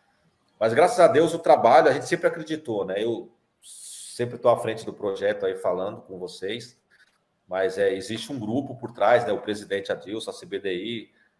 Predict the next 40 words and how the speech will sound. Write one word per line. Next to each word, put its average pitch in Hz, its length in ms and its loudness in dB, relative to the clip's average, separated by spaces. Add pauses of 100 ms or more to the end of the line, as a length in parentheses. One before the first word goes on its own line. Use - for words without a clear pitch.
(200)
a 90 80 -8
minha 104 220 -4
comissão 107 420 -4
técnica, - 460 -4
que 120 100 -12
trabalha 127 480 8
pra 151 160 2
que 143 500 -6 (600)
dê 131 100 -4
suporte - 480 -6
pra 151 100 0
que 151 100 0
as 139 140 -2
coisas - 340 -4
aconteçam, 120 640 -4
né? 107 240 -4 (800)
Então, 120 200 6
é 175 60 10
sempre 190 280 2
acreditar, 190 560 4
cara. 110 180 4
A 110 40 2
gente 113 120 -4
acreditou 139 640 -6
e 131 280 -6
agora 131 260 6
que 165 60 -2
a 170 40 0
gente 165 100 -10
tá 165 80 4
colhendo 160 300 6
os 160 100 -4
frutos, 147 400 -10
né? 123 160 2
Desde 131 320 -2
dois 131 180 0
mil 123 100 -4
e 120 40 -4
dezenove 107 360 -2
agora, 104 360 2